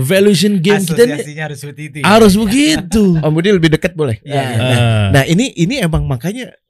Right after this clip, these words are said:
Speaker 3: he's the one yang convince me, yang meyakinkan gue bahwa
Speaker 1: Hmm.
Speaker 3: valuasi itu ya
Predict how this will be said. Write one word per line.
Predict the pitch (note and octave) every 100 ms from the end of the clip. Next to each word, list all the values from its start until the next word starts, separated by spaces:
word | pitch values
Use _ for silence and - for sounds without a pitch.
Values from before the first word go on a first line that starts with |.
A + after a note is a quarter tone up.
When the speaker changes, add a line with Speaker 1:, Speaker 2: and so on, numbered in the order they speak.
| _
Speaker 3:
he's | C3 D#3 G3+
the | D3
one | D#3+ G3
yang | D3 C#3+
convince | - B2+ A#2+ D3+ D3
me, | D3 D#3
yang |
meyakinkan | C3 B2+ A#2+ B2 A#2+ A#2+ G#2+
gue | G#2 G#2+ A3
bahwa | E3+ B2+ A#2+ A#2+ A#2+ A#2
Speaker 1:
Hmm. |
Speaker 3:
valuasi | - B2 B2 B2 - G#2+
itu | A#2+ - B3+ - _ _ _ _ _
ya | - A#2 G#2+ G2